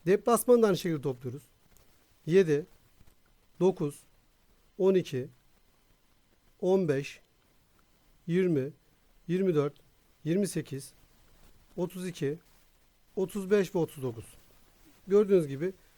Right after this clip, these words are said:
deplasman takımı evinde deplasmanda attığı yediği otuz dokuz sayı. Öncelikle iyi toplamamız lazım. Bakın arkadaşlar bir sayı bile bu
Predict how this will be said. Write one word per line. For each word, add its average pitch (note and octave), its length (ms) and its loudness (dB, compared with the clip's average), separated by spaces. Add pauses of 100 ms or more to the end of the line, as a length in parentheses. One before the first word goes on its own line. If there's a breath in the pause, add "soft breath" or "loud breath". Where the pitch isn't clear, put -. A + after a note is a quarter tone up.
(220 soft breath)
deplasman F#3 500 0
takımı F#3 260 0
evinde F3+ 300 0
deplasmanda E3+ 580 -2
attığı D3 200 -6
yediği D#3 420 -4
otuz D#3 240 -8
dokuz B2+ 240 -6
sayı. A2 180 -14 (960)
Öncelikle G#3 580 4 (400)
iyi G3+ 140 0
toplamamız F3+ 520 2
lazım. C3 240 -2
Bakın D#3 180 -2
arkadaşlar C#3 480 -4
bir F#3+ 80 -2
sayı F#3 300 0
bile D#3+ 160 -2
bu E3+ 260 -4